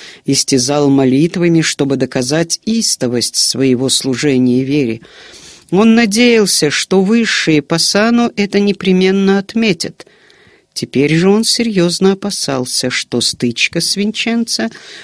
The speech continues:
может быть использована его недоброжелателями.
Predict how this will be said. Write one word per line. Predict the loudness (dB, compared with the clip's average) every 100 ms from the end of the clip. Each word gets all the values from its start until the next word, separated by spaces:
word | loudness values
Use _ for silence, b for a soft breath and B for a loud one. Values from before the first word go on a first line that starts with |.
| B
может | 2 4 2 0 0
быть | 0 0 -4
использована | -2 0 -2 0 2 2 0 0 2 2
его | 0 -2 -2
недоброжелателями. | -2 -2 -2 -4 -4 -4 -6 -8 -8 -8 -8